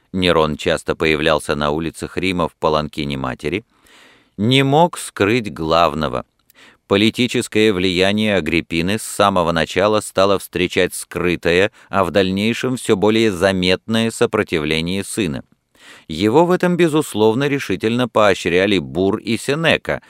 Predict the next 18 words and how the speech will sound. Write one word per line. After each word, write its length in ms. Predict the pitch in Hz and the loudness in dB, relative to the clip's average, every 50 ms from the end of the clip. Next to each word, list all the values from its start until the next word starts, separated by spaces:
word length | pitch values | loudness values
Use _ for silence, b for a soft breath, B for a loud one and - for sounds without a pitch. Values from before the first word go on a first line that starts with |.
| B B B | B B B
резонно 600 | 87 95 95 90 78 82 95 95 90 85 85 78 | 0 2 4 4 4 2 2 0 2 0 -2 -2
полагавшие, 680 | - 85 82 85 80 90 104 107 - - - 107 104 98 | 0 0 0 2 2 2 2 2 0 -2 -2 -2 -2 -2
что 220 | - - - 98 | -2 -4 -4 -4
именно 500 | 92 67 87 113 113 110 104 95 90 87 | -4 -2 -2 0 0 0 0 0 0 -2
им, 600 | 76 - - - 95 120 147 147 113 90 76 b b b b - | -2 -4 -4 -4 -4 -2 -2 0 -2 -2 -4 b b b b -6
мужам 500 | 92 90 92 82 - 90 98 98 90 78 | 0 0 0 2 4 2 2 2 2 0
государственного 920 | 87 85 - 85 82 90 92 87 80 - - 82 85 85 82 80 71 78 | 0 -2 -2 0 0 2 2 2 0 -4 -6 -6 -6 -2 -2 -2 0 0
ума, 500 | 76 71 69 69 80 95 117 127 127 113 b b b b _ | 0 0 0 -2 0 0 2 2 2 0 b b b b _
надлежит 640 | 98 101 104 90 82 87 95 92 - 107 127 113 117 | 0 0 0 0 2 0 0 2 2 0 0 0 0
руководить 580 | 107 - - 98 87 85 80 80 80 - - | -2 0 2 2 4 4 4 2 0 -2 0
политикой 600 | - 87 82 80 90 113 - 123 110 - 110 104 101 | 0 0 2 2 0 -2 -2 -4 -2 0 0 0 2
молодого 800 | 98 95 92 90 90 85 71 65 87 98 113 120 120 131 135 | 0 0 2 2 2 2 2 2 2 4 4 4 4 2 2
и 180 | 120 82 120 123 | 0 0 -2 0
неискушённого 1000 | 117 113 107 101 90 - - - 90 - - 95 95 98 101 104 104 104 107 | 0 0 0 0 -2 -4 -6 -8 -8 -6 -2 0 0 0 0 0 0 -2 -2
в 100 | 101 - | -2 -4
политических 760 | _ - 95 90 82 - 85 85 - 95 87 - - 85 76 69 | _ -2 0 0 0 -2 -4 -6 -6 -6 -8 -6 -6 -6 -6 -4
делах 340 | 67 80 82 87 92 - | -4 -2 0 0 -2 -2
Цезаря, 560 | - - - 156 127 82 71 76 69 65 - | -4 -2 0 2 2 2 2 0 -2 -2 -6